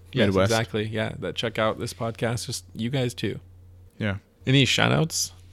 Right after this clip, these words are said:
Speaker 2: Yeah, so when this episode comes out, I will actually be on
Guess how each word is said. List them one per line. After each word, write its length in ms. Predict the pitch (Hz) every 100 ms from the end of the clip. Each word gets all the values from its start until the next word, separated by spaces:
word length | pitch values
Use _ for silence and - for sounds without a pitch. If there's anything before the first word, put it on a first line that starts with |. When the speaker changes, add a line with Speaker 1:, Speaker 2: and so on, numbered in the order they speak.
| - - - -
Speaker 2:
Yeah, 380 | 123 151 127 98
so 580 | - - 123 120 113 - _ _ _
when 360 | - 127 131 113
this 220 | 127 190
episode 440 | 123 147 151 147 -
comes 240 | 123 104
out, 280 | 98 151 -
I 100 | 107
will 160 | 143 117
actually 300 | 110 - 117
be 280 | 113 110 117
on 540 | 110 110 104 101 101